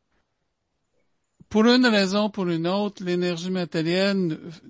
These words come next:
nous, nous embobine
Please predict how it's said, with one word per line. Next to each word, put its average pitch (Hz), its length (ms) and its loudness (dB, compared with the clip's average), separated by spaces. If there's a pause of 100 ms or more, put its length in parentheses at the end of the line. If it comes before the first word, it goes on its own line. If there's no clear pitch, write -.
(100)
nous, 160 1000 -2 (1120)
nous 170 200 2
embobine 196 1000 2